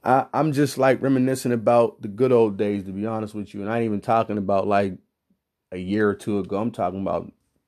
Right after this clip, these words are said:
ten, fifteen years ago. Like, you know, because it just seems like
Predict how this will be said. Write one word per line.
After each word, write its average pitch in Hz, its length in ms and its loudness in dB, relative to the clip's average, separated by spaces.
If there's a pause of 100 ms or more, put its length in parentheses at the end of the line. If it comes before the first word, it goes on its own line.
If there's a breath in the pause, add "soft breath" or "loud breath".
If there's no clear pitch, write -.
ten, 107 220 -4
fifteen 110 520 -4
years 98 240 -2
ago. 82 300 -10 (760)
Like, 82 320 -4 (240)
you 92 100 -10
know, 101 320 -2 (840)
because 98 300 -6
it 95 60 -4
just 98 220 -4
seems 101 280 -2
like 95 300 0